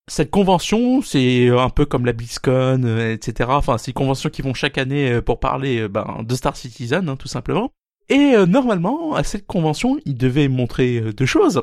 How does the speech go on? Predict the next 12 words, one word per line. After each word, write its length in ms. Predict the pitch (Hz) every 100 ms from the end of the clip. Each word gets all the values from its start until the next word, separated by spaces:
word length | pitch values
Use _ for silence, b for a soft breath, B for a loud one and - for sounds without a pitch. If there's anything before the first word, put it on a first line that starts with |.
| -
<laughs> 1080 | 151 - 226 262 165 165 214 262 233 226 -
Ils 100 | 175
devaient 200 | 160 170
montrer, 440 | 165 151 180 165
euh, 340 | 135 117 110 107 123 - - -
la 100 | 127
génération 460 | 139 156 147 165
procédurale 560 | 143 - 143 147 135 123
des 100 | 113
planètes, 480 | 127 120 208 - - -
premier 280 | - 127 123
point. 220 | - 262